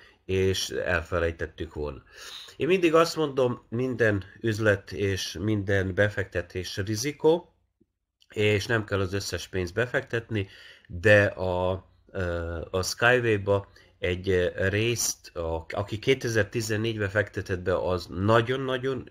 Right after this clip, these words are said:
ö, rizikós volt, de, ö, most már, ö, nem csak katalógus van, hanem kiépített parkok, és építik a, ö, szakaszokat, ahol, ö, már egy fél éven belül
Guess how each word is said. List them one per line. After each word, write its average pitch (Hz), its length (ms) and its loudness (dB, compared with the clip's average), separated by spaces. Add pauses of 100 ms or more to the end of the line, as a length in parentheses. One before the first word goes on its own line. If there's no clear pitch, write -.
(100)
ö, 113 280 2
rizikós 127 640 -2
volt, 170 320 -2 (800)
de, 107 640 4
ö, 87 180 -2
most 120 380 0
már, 104 460 0 (100)
ö, 85 680 -6
nem 135 160 6
csak 139 200 -2
katalógus 127 720 2
van, 110 220 -4
hanem 95 320 -2
kiépített 95 680 -4
parkok, 107 540 -2
és 92 560 -4
építik 87 640 -8
a, 87 380 -4 (800)
ö, 80 540 -6
szakaszokat, 101 840 -4
ahol, 90 580 -2 (300)
ö, 82 380 -6
már 92 500 0
egy 85 460 -8
fél 110 320 0
éven 90 320 -2
belül 92 460 2